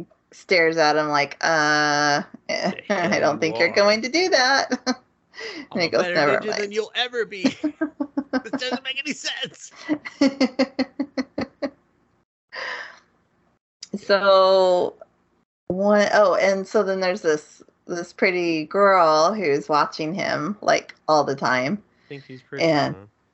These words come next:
Speaker 2: Her
Speaker 1: She's
Speaker 2: hair was stupid.
Speaker 1: <laughs>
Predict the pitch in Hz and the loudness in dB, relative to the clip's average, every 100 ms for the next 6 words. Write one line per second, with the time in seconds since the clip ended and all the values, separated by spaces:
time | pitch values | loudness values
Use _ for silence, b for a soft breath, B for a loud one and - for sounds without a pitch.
0 | _ _ _ _ _ _ _ _ _ _ | _ _ _ _ _ _ _ _ _ _
1 | _ _ _ - 277 269 101 92 87 85 | _ _ _ -8 -4 -4 -6 -12 -16 -20
2 | - - 90 85 - 90 _ _ _ _ | -20 -20 -20 -20 -20 -20 _ _ _ _
3 | _ _ - | _ _ -4